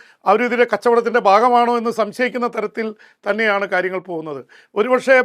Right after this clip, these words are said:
രണ്ടാം ലോക മഹായുദ്ധം ഉണ്ടായതിൻ്റെ സാഹചര്യം ഇപ്പോഴുണ്ടെന്നാണ് അഹമ്മദിയ മുസ്ലിം, ഏഹ്, സമൂഹത്തിൻ്റെ ആഗോള തലവനായിട്ടുള്ള, ആ, ഹദ്രത്ത്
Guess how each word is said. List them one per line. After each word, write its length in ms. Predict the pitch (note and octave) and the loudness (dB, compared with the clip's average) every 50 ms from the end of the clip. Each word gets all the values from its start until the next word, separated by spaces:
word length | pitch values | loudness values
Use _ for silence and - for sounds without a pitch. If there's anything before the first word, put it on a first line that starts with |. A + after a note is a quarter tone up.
| - - | 0 0
രണ്ടാം 360 | G3 F#3+ G3 G#3+ A3 C4+ C4+ B3 | -2 -2 0 0 0 0 2 2
ലോക 220 | B3+ B3 B3 B3 | 2 2 2 2
മഹായുദ്ധം 640 | A#3+ A3+ G#3 F#3+ F3 A#3 A#3+ A#3+ A#3+ F3 B3+ A#3 A3+ | 0 0 -2 2 4 4 4 4 2 0 -2 -2 -2
ഉണ്ടായതിൻ്റെ 720 | G#3 G3+ A3 A3 A3+ A3+ A3+ A3+ A3 G#3+ A3 G3+ E3+ B2+ - - - _ _ _ | 0 2 4 4 4 4 0 -2 -2 0 2 2 2 0 -2 -12 -20 _ _ _
സാഹചര്യം 880 | - - - G#3 F#3+ G3+ A3 A#3 A#3+ B3+ G3 A#3+ A#3+ F#3+ B3 B3 A#3+ A#3+ - - | -20 -2 4 6 8 8 8 6 4 2 2 2 0 4 4 4 4 2 -6 -16
ഇപ്പോഴുണ്ടെന്നാണ് 960 | F#3+ _ A#3 A#3 A#3 A3+ G#3+ G#3+ G#3 A#3 A3 A3+ A3 G#3+ G#3 G#3 G#3 G3 G3 _ - - _ _ _ - | -18 _ 2 2 2 2 0 -2 -4 -2 2 2 2 4 4 2 -2 -2 -6 _ -20 -20 _ _ _ -8
അഹമ്മദിയ 460 | D#3+ - G3+ A3 A3 G#3+ A#3 A3+ A3 | -2 0 0 0 0 0 2 2 2
മുസ്ലിം, 500 | G#3 G#3 - - G#3+ A#3 A#3 A3 A3 A#3 _ _ _ _ _ _ - | 2 0 -8 -4 -2 -2 -2 -2 -4 -10 _ _ _ _ _ _ -6
ഏഹ്, 120 | G3 G3+ F#3+ | -4 -4 -2
സമൂഹത്തിൻ്റെ 880 | - A3 G3 G3+ A3 A3 G3 G#3+ A3 - - A3 G#3+ G#3+ A3 A3+ A3+ A#3 | 0 0 -2 0 -2 -2 -2 -4 -4 -4 -6 -6 -2 0 0 0 0 2
ആഗോള 420 | F3+ E3+ F#3 G3+ G#3 A3 A3 A3 | 4 4 4 4 4 2 2 2
തലവനായിട്ടുള്ള, 960 | A3 A3 G#3+ F#3+ G3+ G3+ A3 G#3+ G#3 G#3 G#3 G3+ G#3 G3+ G3+ G#3 G3+ G3+ G3+ G3+ _ _ _ _ _ _ _ _ | 0 -2 0 -2 -2 0 0 0 0 0 -2 -4 -6 -2 0 2 4 4 2 0 _ _ _ _ _ _ _ _
ആ, 260 | F#3+ F#3 F3+ F3+ F3+ | 0 2 2 2 2
ഹദ്രത്ത് 680 | E3 C#3+ F#3+ F#3+ E3+ A3+ A3 G#3+ - - A3 G#3+ G#3 G3+ | 0 0 -2 -2 0 -2 -2 -2 -2 -2 0 0 -2 -4